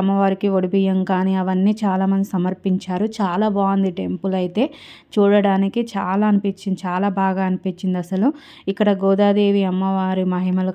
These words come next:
కానీ అవి చాలా బాగా అనిపించాయి ఒక్కొక్కరు చెప్తుంటే. ఇక్కడ వచ్చేసి మేము దర్శనం చేసుకొని బయటికైతే వచ్చాము. ఇక్కడ, ఇక్కడ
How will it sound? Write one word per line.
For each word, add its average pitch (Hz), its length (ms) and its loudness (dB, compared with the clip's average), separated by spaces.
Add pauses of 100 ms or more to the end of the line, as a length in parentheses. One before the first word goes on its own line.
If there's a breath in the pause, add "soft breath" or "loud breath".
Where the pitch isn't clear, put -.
కానీ 180 220 0
అవి 185 200 -2 (100)
చాలా 180 280 -2
బాగా 185 300 -2
అనిపించాయి 180 520 -6
ఒక్కొక్కరు 185 560 -4
చెప్తుంటే. 180 540 -2 (400 loud breath)
ఇక్కడ 233 240 2
వచ్చేసి 254 360 4
మేము 277 280 8
దర్శనం 240 280 2
చేసుకొని 226 320 -2 (220)
బయటికైతే 202 540 0
వచ్చాము. 196 500 0
ఇక్కడ, 277 260 0 (1000 loud breath)
ఇక్కడ 233 280 4